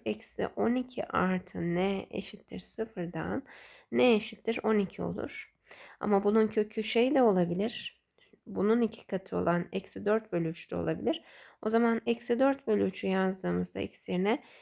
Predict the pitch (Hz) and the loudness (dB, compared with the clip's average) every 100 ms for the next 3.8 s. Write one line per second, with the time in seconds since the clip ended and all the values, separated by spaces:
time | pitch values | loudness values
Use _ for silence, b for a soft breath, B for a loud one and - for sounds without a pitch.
0 | B - 233 - 233 226 214 185 185 175 | B -2 0 0 2 4 6 4 2 0
1 | 175 175 175 165 139 - 175 196 240 - | 2 0 -2 -2 -2 0 0 0 -2 -2
2 | 226 226 220 190 180 - 170 175 175 247 | 0 0 -2 -2 -4 -4 -6 -2 0 0
3 | 320 B B B - 214 247 339 | -2 B B B -2 2 2 0